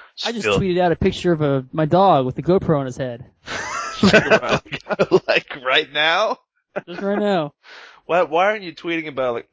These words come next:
Speaker 2: "I'm recording an awesome podcast"?
Speaker 1: I had this picture. I was like, "This needs to,
Speaker 2: Derp-a-der.
Speaker 1: people need to see this."
Speaker 2: <laughs> Joey, guess what? Ben has a Twitter now.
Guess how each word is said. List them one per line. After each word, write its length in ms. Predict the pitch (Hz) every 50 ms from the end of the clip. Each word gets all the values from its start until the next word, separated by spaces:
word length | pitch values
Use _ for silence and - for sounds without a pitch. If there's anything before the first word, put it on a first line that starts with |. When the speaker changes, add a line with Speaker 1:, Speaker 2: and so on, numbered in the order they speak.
| _
Speaker 2:
"I'm 180 | 165 196 190 170
recording 540 | 135 117 - - 120 117 117 123 135 151 165
an 80 | 185 - - - - - - - - - -
awesome 420 | 120 117 117 - - 220 214 208
podcast"? 1160 | - - 226 226 220 233 202 - - 180 160 147 135 131 117 104 98 92 92 90 - - - - _ - _ _ _ _ _ _ _ _
Speaker 1:
I 60 | -
had 120 | - 180 160
this 140 | 147 139 -
picture. 360 | - 196 175 - - 143 123
I 60 | 127
was 100 | 123 123
like, 220 | 123 247 277 285 -
"This 160 | - 254 254
needs 60 | 247
to, 40 | 262
Speaker 2:
Derp-a-der. 540 | 247 240 226 208 175 151 135 123 120 - - - - -
Speaker 1:
people 180 | 262 - 190 160
need 100 | 156 156
to 80 | 165 175
see 200 | - - 240 214
this." 380 | 151 180 151 127 - - - _ _ - - -
Speaker 2:
<laughs> 20 | - 269 - _ _ _ _ 415 - - _ _ - - - 427 - - - 453 - - - 427 - _ 427 - - _ 415 - _ _ - - _ _ _ _ _ _ _ _ _ _ _ - - 339 339 - - - - 254 190 -
Joey, 300 | - 147 160 160 151 143
guess 200 | 127 147 151 -
what? 220 | 190 170 143 113
Ben 180 | _ 131 135 151
has 160 | 180 180 156
a 60 | 143
Twitter 280 | - - - 151 147 127
now. 300 | 104 98 95 92 90 90